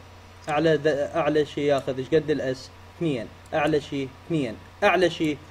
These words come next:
أستاذ أنا بس أريد تسعة، هو ياخذ ستة صحيح، لكن أريد بس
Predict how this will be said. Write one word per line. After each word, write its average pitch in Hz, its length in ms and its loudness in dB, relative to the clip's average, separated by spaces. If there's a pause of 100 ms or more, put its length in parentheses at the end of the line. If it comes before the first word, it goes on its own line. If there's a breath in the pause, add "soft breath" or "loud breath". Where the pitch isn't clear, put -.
(300 loud breath)
أستاذ 151 280 4
أنا 151 240 2
بس 175 260 0
أريد 151 200 2 (100)
تسعة، 123 360 -4 (200)
هو 147 140 4
ياخذ 143 220 4
ستة 165 400 -2
صحيح، 160 340 -2
لكن 143 300 -2
أريد 139 220 -4
بس 165 300 0